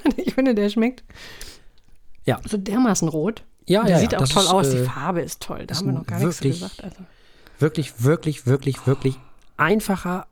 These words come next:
Speaker 2: guter Wein. Und das ist das Tolle an den italienischen Weinen. Die italienische,
Speaker 1: Mhm.
Speaker 2: äh,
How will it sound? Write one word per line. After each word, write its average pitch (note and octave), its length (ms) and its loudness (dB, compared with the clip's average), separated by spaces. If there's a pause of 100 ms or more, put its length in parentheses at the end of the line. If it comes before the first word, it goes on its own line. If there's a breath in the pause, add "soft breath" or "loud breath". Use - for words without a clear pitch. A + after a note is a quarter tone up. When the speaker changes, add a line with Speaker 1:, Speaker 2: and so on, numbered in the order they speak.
(200)
Speaker 2:
guter F3+ 520 0
Wein. C3+ 260 4 (360 loud breath)
Und D3 180 2
das F#3+ 100 2
ist B3 160 0
das E3 120 0
Tolle A3 260 2
an D#3 80 2
den D#3 100 2
italienischen C#3+ 600 0
Weinen. G#2+ 240 -2 (280 loud breath)
Die D#3 80 -4
italienische, C#3 720 2 (120)
Speaker 1:
Mhm. - 0 -
Speaker 2:
äh, D3+ 60 -6